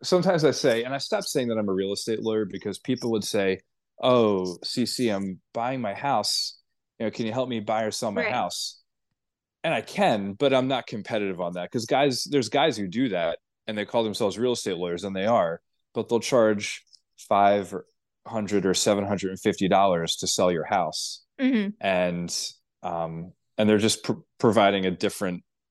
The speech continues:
Speaker 1: service and a different thing than what I do.
Speaker 2: Mm-hmm.
Speaker 1: Uh,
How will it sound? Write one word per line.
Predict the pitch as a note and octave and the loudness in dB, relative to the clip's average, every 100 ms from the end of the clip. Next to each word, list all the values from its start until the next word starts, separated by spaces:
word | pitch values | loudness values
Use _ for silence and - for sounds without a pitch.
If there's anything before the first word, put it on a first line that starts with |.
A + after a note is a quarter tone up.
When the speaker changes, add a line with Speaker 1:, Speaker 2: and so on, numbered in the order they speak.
| - | -6
Speaker 1:
service | - G#2 F2+ E2 D#2+ - | -2 2 2 2 -2 -4
and | - F2+ | -6 -6
a | E2+ | -4
different | F#2 F2 F#2 E2 - _ _ _ _ _ - | -4 -4 -4 -6 -10 _ _ _ _ _ -6
thing | F2+ E2+ | -2 0
than | E2 D#2+ | 0 2
what | D#2 D#2 | 4 4
I | D#2 | 4
do. | D#2 D#2+ F2+ - _ - | 4 0 0 -4 _ -6
Speaker 2:
Mm-hmm. | C4+ A#3+ G#3+ | 0 2 2
Speaker 1:
Uh, | E3 D#3 - | 2 4 2